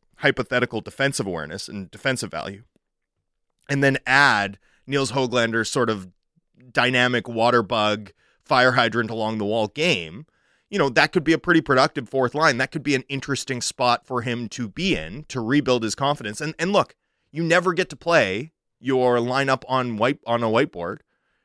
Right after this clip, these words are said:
Sometimes ever in <laughs> over the course of a full season, injuries happen. Guys have to move up and down. Uh, slumps happen. You have to change the lineup, right? Like, it's not like if you start him there, that's where he's going to finish. But if he can start there and get ten games like that,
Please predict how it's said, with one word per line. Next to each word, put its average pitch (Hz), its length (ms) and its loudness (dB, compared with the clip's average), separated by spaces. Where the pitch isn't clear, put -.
Sometimes 233 500 4
ever 135 480 2
in 156 200 2
<laughs> - 60 -6
over 185 180 4
the 175 80 2
course 175 260 4
of 135 80 -14
a 120 60 -18
full 143 200 -4
season, 135 420 -6
injuries 147 380 0
happen. 110 300 -2
Guys 127 240 -4
have 127 160 -2
to 135 60 -12
move 123 180 -4
up 110 160 0
and 110 100 -8
down. 98 380 -2
Uh, 104 220 -2
slumps - 640 -2
happen. 90 320 -4
You 101 100 -2
have 123 140 0
to - 80 -20
change 120 300 -6
the 110 80 -12
lineup, 104 380 -6
right? 117 220 0
Like, 123 200 -8
it's - 140 -10
not 185 180 2
like 156 340 2
if 143 140 -10
you 131 140 -6
start 135 340 0
him 120 200 -6
there, 87 220 -2
that's 104 240 -4
where 120 140 0
he's 110 160 -6
going 104 220 -6
to 87 80 -8
finish. 127 440 -6
But 127 140 -2
if - 120 -4
he 185 160 -10
can 123 360 -6
start - 480 0
there 95 240 0
and 113 160 -6
get 113 180 -6
ten 139 240 -6
games 131 380 -2
like 87 180 -6
that, 80 280 -8